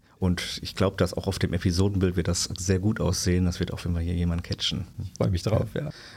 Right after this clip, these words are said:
Speaker 1: Aber wir hatten vorab gestern beim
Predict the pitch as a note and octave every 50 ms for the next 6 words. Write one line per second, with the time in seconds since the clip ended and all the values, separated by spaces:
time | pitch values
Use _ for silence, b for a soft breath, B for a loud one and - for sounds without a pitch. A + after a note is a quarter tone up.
0 | B B _ - F#2 G#2 B2 B2 G#2 A#2+ - A#2+ A2+ A2 - - - - - -
1 | - G2+ F#2 F#2 F#2 F2 F2 - - A2 A2+ - - - A#2 A2+ - - A#2 A2
2 | G#2+ G#2+ G2+ F#2 G2 F#2+ F#2 F2